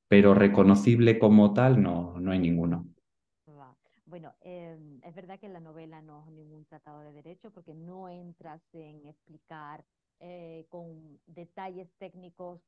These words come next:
Speaker 2: cómo se mueve el mundo de los abogados, cómo re-, llevan a cabo, pues, eh, la defensa de los, de sus clientes.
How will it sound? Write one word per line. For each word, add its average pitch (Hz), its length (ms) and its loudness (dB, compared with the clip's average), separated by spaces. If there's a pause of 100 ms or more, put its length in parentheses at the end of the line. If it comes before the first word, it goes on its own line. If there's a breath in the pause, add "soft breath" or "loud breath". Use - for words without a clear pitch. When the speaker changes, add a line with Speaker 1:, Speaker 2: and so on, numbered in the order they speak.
Speaker 2:
cómo 220 300 -20
se 208 160 -20
mueve 185 480 -20
el 180 80 -20
mundo 175 360 -20
de 170 80 -20
los 170 160 -20
abogados, 170 500 -20
cómo 175 320 -20
re-, 165 200 -20
llevan 165 320 -20
a 165 80 -20
cabo, 165 340 -20 (440)
pues, 151 200 -20 (100)
eh, 151 120 -20
la 143 160 -20
defensa 202 520 -20
de 156 120 -20
los, 143 360 -20
de 160 80 -20
sus 170 200 -20
clientes. 208 640 -20